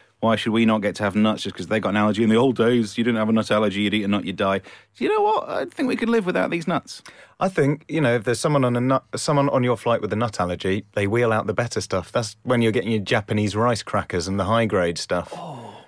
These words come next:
Speaker 2: So
Speaker 1: yeah.
Speaker 2: I, you know, I've thought of making it up myself. <laughs> You know, "Sorry, can't have any nuts. And I need really nice snacks that
Speaker 1: What,
Speaker 2: are more interesting."
Speaker 1: what do you have to do to fake a nut allergy? Is there a bracelet?
Speaker 2: Yeah, I don't, <laughs> I don't know.
Speaker 1: Yeah.
Speaker 2: Do you just walk up and, do you need a certificate?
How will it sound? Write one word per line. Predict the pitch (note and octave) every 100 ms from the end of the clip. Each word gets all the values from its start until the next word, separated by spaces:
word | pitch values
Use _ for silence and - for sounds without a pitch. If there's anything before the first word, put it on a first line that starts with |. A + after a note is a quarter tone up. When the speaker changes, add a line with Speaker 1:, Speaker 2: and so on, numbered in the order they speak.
| -
Speaker 2:
So | - A2+
Speaker 1:
yeah. | A2+
Speaker 2:
I, | D3+ C3 -
you | A2+
know, | A2 E2 D#2+ - -
I've | A2
thought | C3+ A2+
of | G#2+ G2+
making | A2 G2+ A2+
it |
up | A2
myself. | - G2 - C3+ F2+ - _
<laughs> | - -
You | B2+
know, | A#2+ D3 A2+ - -
"Sorry, | - C#3 B2 G#2
can't | B2
have | B2
any | A#2+ B2+
nuts. | A#2 B2 - -
And | A2 G#2+
I | G2
need | G#2+ G#2+ - - - -
really | A2 A#2+
nice | A2 A2 A2+ G#2+
snacks | - E2+ D2+ - - - _ _
that | G#2
Speaker 1:
What, | F#2+ F2
Speaker 2:
are | -
more | A2 G#2
interesting." | G#2 F2 - F2
Speaker 1:
what | B2+
do |
you | F#3
have | -
to |
do | A#2 A#2
to | -
fake | G2 F2
a |
nut | F2 E2
allergy? | C#2 C2+ B1 -
Is | -
there | G2+
a | A2+
bracelet? | F2+ F#2 D#2+ B1+ B1 - _ _ _ _ -
Speaker 2:
Yeah, | B3+
I | A#3+
don't, | B3
<laughs> | G3+ - F3
I | G3 -
don't | G#3+
know. | G#3+
Speaker 1:
Yeah. | C#4+
Speaker 2:
Do | E3
you | D#3
just | D#3 D3+
walk | D3 D3 -
up | D#3 -
and, | A2
do | G#2 - -
you |
need | F3+ G3+
a |
certificate? | - D3+ - F#3 G#3+ F#3 C4+